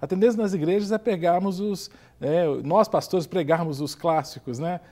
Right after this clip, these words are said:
Os epístolas, os evangelhos, e esquecemos dos livros do Antigo Testamento. E hoje vamos falar de um livro que, pra ser sincero, raramente eu ouço pregação sobre o livro de Números.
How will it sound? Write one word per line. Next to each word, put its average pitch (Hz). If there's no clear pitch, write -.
Os 147
epístolas, 151
os 151
evangelhos, 156
e -
esquecemos 196
dos 214
livros 214
do 240
Antigo 214
Testamento. 160
E 277
hoje 269
vamos 294
falar 226
de 202
um 175
livro 247
que, 277
pra 269
ser -
sincero, 233
raramente 226
eu 254
ouço 190
pregação 247
sobre 247
o 220
livro 202
de 214
Números. 175